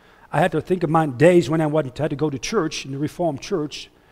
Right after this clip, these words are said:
I was so bored in that church, I had to go there. But, you know, we've always played ball, you know, and we're sitting there Friday night, Saturday night, and, and, and drinking there. And then we had to go to church on, um, uh, Sunday morning. Now, you had, we had these balconies there,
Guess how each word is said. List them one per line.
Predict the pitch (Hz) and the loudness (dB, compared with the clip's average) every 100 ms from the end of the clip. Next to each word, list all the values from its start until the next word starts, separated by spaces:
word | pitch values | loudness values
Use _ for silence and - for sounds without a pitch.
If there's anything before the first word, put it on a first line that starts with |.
| _ _ _ _ _ | _ _ _ _ _
I | 165 | -6
was | 175 | -4
so | - 190 | -4 -4
bored | 156 107 175 139 135 | -4 -2 0 0 -2
in | 139 | -4
that | 139 | -6
church, | - 185 139 - | -6 -4 -6 -4
I | |
had | 117 180 | -4 -2
to | 135 | 0
go | 165 180 | 2 2
there. | 123 127 147 | -2 -6 -6
But, | 139 139 | -8 -6
you | 156 | -2
know, | 151 | 0
we've | 151 247 | 0 4
always | 220 196 156 | 4 4 2
played | - 170 131 | 2 2 4
ball, | 143 160 165 | 4 6 6
you | |
know, | 160 156 160 151 - - | 4 4 4 0 -10 -12
and | - 151 | -2 0
we're | 156 | 2
sitting | - 190 175 | 2 2 4
there | 170 165 | 6 4
Friday | - 180 | 2 2
night, | 170 170 170 | 4 4 4
Saturday | - 170 | 0 -2
night, | 165 165 165 156 | 0 0 0 -2
and, | 127 | -6
and, | 156 135 - - | -8 -8 -10 -14
and | - | -10
drinking | 123 180 170 175 | 0 0 2 4
there. | 165 170 | 6 6
And | 156 | 4
then | 175 170 | 2 4
we | |
had | 156 180 | 2 2
to | |
go | 139 180 | 4 4
to | 165 | 4
church | - 311 262 - - - - - - | 2 4 4 -2 -12 -18 -20 -16 -4
on, | 175 170 170 | 0 0 2
um, | 165 160 147 113 _ _ - - _ _ _ | 2 0 -4 -12 _ _ -20 -20 _ _ _
uh, | 156 147 143 147 147 | -6 -4 -6 -8 -6
Sunday | - 226 196 | 0 6 8
morning. | 185 269 202 104 - - _ _ - | 10 10 8 2 -8 -20 _ _ -2
Now, | |
you | 165 180 | 0 4
had, | 208 226 - - | 4 4 -2 -10
we | 185 | 0
had | 175 220 | 2 2
these | 185 | 0
balconies | 110 226 277 202 185 127 | 6 6 6 4 2 4
there, | 160 190 | 6 6